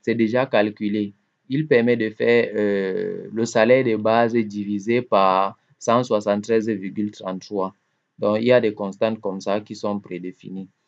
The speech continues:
Hum, il y a aussi des constantes individuelles. Quand vous voyez ici, le type est individuel, ça veut dire c'est, c'est individuel à chaque,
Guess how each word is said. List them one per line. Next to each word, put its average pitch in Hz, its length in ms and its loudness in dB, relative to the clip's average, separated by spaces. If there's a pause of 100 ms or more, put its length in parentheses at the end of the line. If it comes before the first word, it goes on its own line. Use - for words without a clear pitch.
(420)
Hum, 104 380 -2
il 131 60 0
y 139 40 6
a 143 160 8
aussi 127 300 -2
des 120 120 0
constantes 113 520 0
individuelles. 104 760 0
Quand 120 180 0
vous 127 140 -2
voyez 113 280 4
ici, 113 380 -6
le 104 220 -4
type 127 260 -6
est 117 160 2
individuel, 101 540 -2
ça 107 160 0
veut 110 120 0
dire 107 40 -6
c'est, 104 380 -4
c'est 107 320 -6
individuel 104 640 0
à 104 160 -2
chaque, 117 440 0